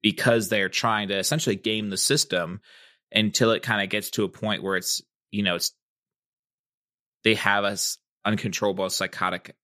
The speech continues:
episode or something that, like, really is out of the ordinary. And then it creates this big, you know, backlash response, which then kind of further,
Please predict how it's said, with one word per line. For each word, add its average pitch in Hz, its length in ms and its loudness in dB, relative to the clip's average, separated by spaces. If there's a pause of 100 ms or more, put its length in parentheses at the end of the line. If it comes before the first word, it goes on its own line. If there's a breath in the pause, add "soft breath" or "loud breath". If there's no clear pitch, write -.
episode 76 580 -2
or 76 120 -10
something 98 320 -4
that, - 160 -10
like, - 280 -6 (540)
really 104 400 2
is 98 140 -4
out 87 140 0
of 80 60 -8
the 85 100 -6
ordinary. 90 840 -2 (480 soft breath)
And 104 100 2
then 104 100 2
it 85 120 -2
creates 92 280 -2
this 98 140 -6
big, 90 320 -4 (460)
you 95 160 -2
know, 82 320 -2 (100)
backlash 98 480 -2
response, 98 720 -2 (680 soft breath)
which 110 280 4
then 113 200 2
kind 104 180 -2
of 92 60 -8
further, 101 720 0